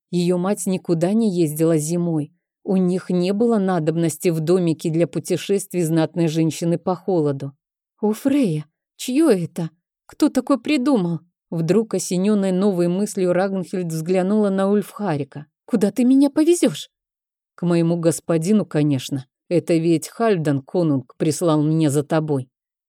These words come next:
Рагнхельд замерла с таким чувством, будто неслась с горы и провалилась в яму. «Конунг? Хальфдан Черный?» «Ну да,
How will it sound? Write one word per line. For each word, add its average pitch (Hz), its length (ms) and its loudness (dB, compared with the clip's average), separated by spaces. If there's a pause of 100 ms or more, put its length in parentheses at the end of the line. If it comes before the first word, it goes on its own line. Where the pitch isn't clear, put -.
(240)
Рагнхельд 190 640 -2
замерла 165 600 2
с - 80 -14
таким 165 400 -2
чувством, 165 580 -4 (380)
будто 202 340 -2
неслась 190 460 0
с 165 80 -2
горы 175 400 2
и 226 240 -2
провалилась 180 720 0
в 180 60 -4
яму. 156 480 0 (800)
«Конунг? 254 720 0 (520)
Хальфдан 196 680 -2
Черный?» 302 640 -2 (560)
«Ну 175 220 0
да, 165 320 -2